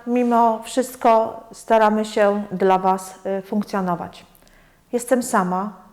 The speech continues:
więc mogę zrobić to po to, żeby porozmawiać dzisiaj z Wami o ważnych dla Fundacji sprawach.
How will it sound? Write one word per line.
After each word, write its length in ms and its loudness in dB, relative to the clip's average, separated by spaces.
więc 360 -4
mogę 300 4
zrobić 500 0
to 460 0
po 120 4
to, 160 0
żeby 460 0
porozmawiać 580 0
dzisiaj 240 -4
z 100 -12
Wami 420 -2
o 100 2
ważnych 560 2
dla 180 2
Fundacji 520 -2
sprawach. 600 -12